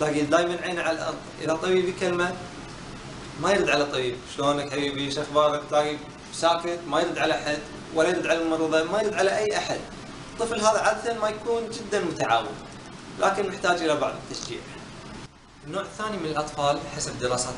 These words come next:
نفسية هو الطفل المدلل أو الطفل الدلوع. مثل ما نقول إحنا دلوع أمه وأبوه، تلاقي هذا أول ما دش تلاقي لازق بأمه وأبوه ويلطف، يعني بس تقول له "راح أطلع أمك وأبوك" تلاقي على طول سكت وبدأ يتقبل العلاج. النوع الثالث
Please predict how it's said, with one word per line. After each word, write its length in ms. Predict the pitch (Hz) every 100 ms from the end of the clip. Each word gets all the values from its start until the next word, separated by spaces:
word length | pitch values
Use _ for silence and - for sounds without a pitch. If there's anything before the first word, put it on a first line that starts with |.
| 127
نفسية 400 | 123 - 127 135
هو 260 | 135 131 139
الطفل 260 | 143 160 143
المدلل 380 | 131 131 131
أو 240 | 123 123 120
الطفل 240 | 120 147
الدلوع. 380 | 123 127 123 117 - - - - -
مثل 140 | 180 190
ما 120 | 180
نقول 260 | 180 180 170
إحنا 460 | 170 180 180 - - -
دلوع 240 | 180 180 175
أمه 120 | 160
وأبوه، 360 | 156 143 123 107 - - -
تلاقي 200 | 185 185
هذا 160 | 196 185
أول 240 | 196 202
ما 120 | 190 190
دش 240 | 190 202
تلاقي 260 | - 175 185
لازق 300 | 208 208 196 190
بأمه 220 | 214 208
وأبوه 400 | 202 202 202 208
ويلطف، 420 | 208 214 233 226 214 - - -
يعني 340 | 170 151 170 185
بس 280 | 226 220
تقول 140 | 208 214
له 60 |
"راح 160 | 196 196
أطلع 280 | - 220 202
أمك 420 | - 220 214 -
وأبوك" 360 | 208 202 247 247 - -
تلاقي 220 | 214 190
على 180 | 175 208
طول 280 | 214 180 - -
سكت 380 | - 196 202 202 - -
وبدأ 280 | - 170 180
يتقبل 460 | 180 180 175 170
العلاج. 360 | 165 151 143 120 _ _ _ _
النوع 160 | 131 143
الثالث 460 | - - 151 147